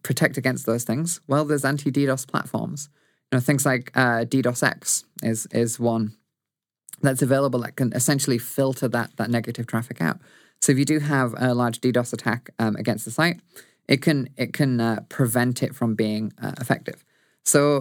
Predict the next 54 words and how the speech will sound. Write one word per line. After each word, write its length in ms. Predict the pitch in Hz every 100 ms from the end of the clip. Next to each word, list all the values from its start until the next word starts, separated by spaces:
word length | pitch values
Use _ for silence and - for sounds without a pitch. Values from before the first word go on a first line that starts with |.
| -
the, 320 | 147 143 -
the 360 | 131 131 123 - _ _ _ -
things 200 | 185 180
that 80 | 151
customers 380 | 180 175 170
need 120 | 160 143
to 60 |
worry 120 | 135
about 160 | 123 127
and 80 | 120
the 20 |
things 160 | 139 127
that 80 |
retailers 380 | 113 147 151 113
need 100 | 113
to 60 | 113
worry 160 | 110 107
about 340 | 107 110 -
are, 360 | 123 120 117 - _ _
are, 140 | - -
are 60 | -
pretty 220 | 185 165
different. 420 | 156 147 113 104 _ - _ _ _ _ _ -
And 120 | -
even 240 | 170 202 214
if 100 | 208
it 100 | -
doesn't 220 | 170 143
come 160 | 147
down 160 | 143 139
to 140 | -
the, 260 | 131 123 117
the 160 | - 117
ransom 460 | 110 120 - 156
thing, 320 | 143 151 156 -
even 260 | 147 147
if 140 | 143 143
it 80 |
isn't 360 | 127 131 131 117
that 120 | 113
you 80 | 120
get 140 | 123
a 60 | 113
mass-, 280 | 110 113 -
message 560 | - 123 120 123 113 113
from 180 | - 110
an 80 | 104
attacker 480 | 107 113 120 104
demanding 420 | 104 120 113 110 107
money 240 | 117 113
or 60 | 113
something 320 | 117 107 107
like 160 | 110
that, 240 | - 110